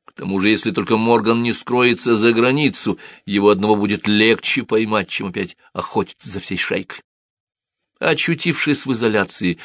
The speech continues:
Морган, возможно, подчинится властям и сдастся. Только раз, посмотрев друг другу в глаза,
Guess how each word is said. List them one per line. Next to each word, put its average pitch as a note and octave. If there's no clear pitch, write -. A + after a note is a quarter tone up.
Морган, G#2+
возможно, G2
подчинится A2
властям F2+
и G#2
сдастся. F#2
Только G2+
раз, C#3+
посмотрев G#2+
друг F#2
другу G#2+
в E2
глаза, F2